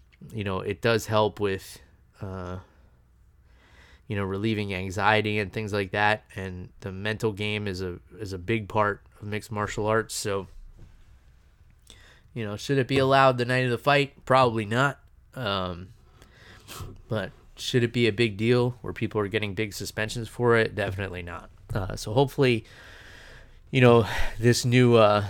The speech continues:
saliva collection testing method that usada is piloting, uh, will, will help with that. You know, um,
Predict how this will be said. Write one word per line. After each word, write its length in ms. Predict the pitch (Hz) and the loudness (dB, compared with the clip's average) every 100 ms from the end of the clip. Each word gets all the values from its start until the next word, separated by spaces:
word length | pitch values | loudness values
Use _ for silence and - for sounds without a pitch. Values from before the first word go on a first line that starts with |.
| 87 - | -10 -14
saliva 720 | - - 107 107 120 110 107 | -8 -4 2 6 8 8 4
collection 720 | 104 - 107 110 - 110 98 90 | 2 2 4 4 2 -8 -8 -4
testing 440 | 110 107 - 101 | -2 -2 -4 -4
method 420 | 101 104 104 95 - - - _ | -2 0 -2 -6 -12 -20 -20 _
that 140 | - 104 | -4 -4
usada 420 | 101 - 98 101 98 | -4 0 2 2 0
is 160 | 95 90 - | -2 -8 -10
piloting, 580 | - 101 104 98 98 92 - - - - | 0 2 2 0 -6 -10 -18 -20 -10 -8
uh, 240 | 90 90 87 | -4 -4 -4
will, 260 | 90 101 - | 0 -2 0
will 240 | 107 104 92 | 2 2 4
help 240 | 117 131 | 2 0
with 140 | 92 | -4
that. 240 | 90 82 - - - - - _ _ - _ _ _ _ _ - - - - | -8 -10 -14 -20 -20 -20 -20 _ _ -20 _ _ _ _ _ -20 -20 -20 -18
You 120 | 131 | -8
know, 200 | 107 107 - - - - - - - - | -4 -4 -6 -16 -20 -20 -20 -20 -20 -8
um, 580 | 117 120 127 131 127 | 0 4 6 4 2